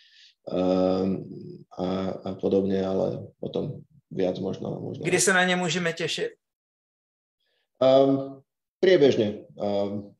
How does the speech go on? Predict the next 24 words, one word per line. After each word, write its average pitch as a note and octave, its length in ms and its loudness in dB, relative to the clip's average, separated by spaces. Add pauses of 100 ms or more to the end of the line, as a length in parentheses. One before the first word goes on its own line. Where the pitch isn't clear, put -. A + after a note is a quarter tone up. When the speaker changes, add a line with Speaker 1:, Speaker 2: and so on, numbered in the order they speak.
(160)
Speaker 1:
na, G#2+ 320 2
v G#2 80 2
nasledujúcich, G#2 880 2
ehm, F#2+ 480 -2 (640)
ehm, F#2+ 260 0
mesiacoch. G2+ 680 2
Niektoré C3+ 320 4
budeme A2+ 320 4
púšťať, A2 560 0
ehm, F#2+ 560 -6 (340)
tak F2+ 160 -8
samostatne, A2 680 2
ale G2+ 260 2
v - 240 -8
rámci G#2 640 -2 (180)
jarnej G#2 480 2
prognózy, G2+ 640 -4
ehm, - 960 -2
máme G2 300 2
vždy F#2+ 480 -4
trošku G2+ 320 -2
viac G2 240 2
priestoru F#2 640 0
aj, F#2 140 -2